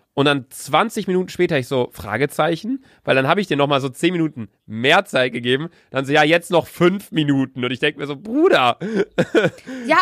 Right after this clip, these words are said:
Speaker 2: aber die Sache ist einfach, dann stand da wieder neunzehn Prozent die ganze Zeit lang und dann stand da zum Beispiel dann wieder einundzwanzig Prozent. So, das hat die ganze Zeit,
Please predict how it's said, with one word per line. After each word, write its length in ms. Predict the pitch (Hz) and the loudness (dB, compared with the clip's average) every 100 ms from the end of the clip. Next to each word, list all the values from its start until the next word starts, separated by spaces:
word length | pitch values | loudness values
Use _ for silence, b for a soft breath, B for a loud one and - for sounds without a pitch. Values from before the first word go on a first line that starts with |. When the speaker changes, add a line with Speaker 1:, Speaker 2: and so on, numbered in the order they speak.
| 330 | 2
Speaker 2:
aber 180 | 311 | 0
die 120 | 262 262 | -2 0
Sache 280 | 349 370 | -2 0
ist 160 | 302 - | -2 0
einfach, 400 | 247 247 302 320 b b b | -2 -2 -4 -6 b b b
dann 240 | - 277 294 | -2 0 0
stand 240 | - 320 | 0 0
da 120 | 330 | 0
wieder 160 | 269 254 | 0 -2
neunzehn 400 | 254 302 330 381 | 0 -2 -2 -6
Prozent 580 | - 381 381 392 480 - _ | -8 -4 0 0 -2 -10 _
die 120 | 277 | -6
ganze 220 | 302 320 311 | 0 0 0
Zeit 160 | 339 | -2
lang 160 | 349 349 b b | -2 -6 b b
und 140 | 302 | -2
dann 100 | 311 | 0
stand 180 | 294 320 | 0 -2
da 80 | 320 | -4
zum 200 | - 302 | -2 -2
Beispiel 500 | 311 294 311 285 - _ _ | 0 -2 -4 -8 -10 _ _
dann 240 | - 269 | 0 0
wieder 180 | 262 247 | 4 4
einundzwanzig 480 | 220 220 208 190 - | 4 0 -4 -8 -12
Prozent. 420 | 196 - 180 - _ _ _ _ _ - | -14 -10 -12 -14 _ _ _ _ _ -6
So, 180 | 240 247 | 0 2
das 180 | 277 | 2
hat 160 | 294 330 | 2 0
die 80 | 330 | 0
ganze 280 | 330 320 330 | -2 -2 -2
Zeit, 180 | 330 | -4